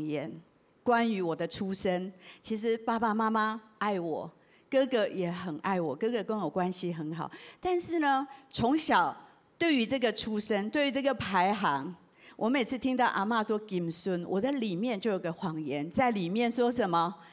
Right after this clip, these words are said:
说你是一个错误，你是不重要的，你是多余的，你不是被期待的。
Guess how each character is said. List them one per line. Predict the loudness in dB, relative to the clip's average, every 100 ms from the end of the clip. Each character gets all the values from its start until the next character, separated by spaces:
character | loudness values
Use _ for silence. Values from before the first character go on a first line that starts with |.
| -20 -8
说 | -2 2 2 2
你 | 0 -2
是 | -2 -2 -2 -4 -10 _ _
一 | -8
个 | -6
错 | -4 0 0
误， | 0 -2 -6 -20 _
你 | -4 -2
是 | -2
不 | 0 0
重 | 2 2 4
要 | 4 4 2
的， | 2 0 -4 -14 _ _ _ _ _
你 | 0 0
是 | 0
多 | 2 4 6
余 | 6 2
的， | 4 4 4 0 -8 -20 _
你 | -6 -4
不 | -2
是 | -2 -2
被 | 0 0 0 -4
期 | -8 -8 -8
待 | -6 -6 -6
的。 | -10